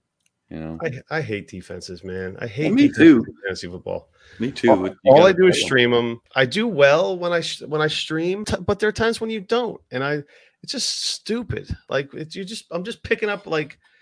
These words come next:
Speaker 2: either I'm picking up three points or, or twenty points, uh, off of a, just a random pickup every single week. There's no consistent defense. Like, every now and again, every year, every, you know, couple of years, you're gonna get a D that's gonna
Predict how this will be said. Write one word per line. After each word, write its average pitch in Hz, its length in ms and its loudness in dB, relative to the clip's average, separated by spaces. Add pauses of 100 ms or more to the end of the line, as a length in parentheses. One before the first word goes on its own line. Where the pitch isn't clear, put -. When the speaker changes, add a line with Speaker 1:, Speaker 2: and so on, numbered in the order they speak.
(240)
Speaker 2:
either 190 200 0
I'm 175 100 -4
picking 208 340 -4
up 196 120 -4
three 185 340 -2
points 190 460 -4
or, 131 180 -2
or 135 540 -6
twenty 147 260 -6
points, 98 480 -12 (240)
uh, 117 160 -12
off 135 220 -8
of 120 140 -12
a, 113 240 -10
just 120 180 -12
a 117 40 -4
random 135 380 2
pickup 139 300 -2
every 117 180 -4
single 110 240 -10
week. 95 260 -12
There's 127 200 -12
no 196 280 -4 (300)
consistent 151 760 -8
defense. 101 640 -10
Like, 107 240 -10
every 185 220 -4
now 170 120 -2
and 151 80 -2
again, 117 500 -2 (180)
every 214 260 0
year, 170 440 -2
every, 190 280 0
you 175 440 -6
know, 135 120 -2
couple 151 220 -4
of 147 60 -2
years, 143 280 -2
you're 127 100 -8
gonna 131 220 -2
get 123 160 -2
a 117 60 -4
D 127 360 -4
that's 113 260 -2
gonna 104 460 -4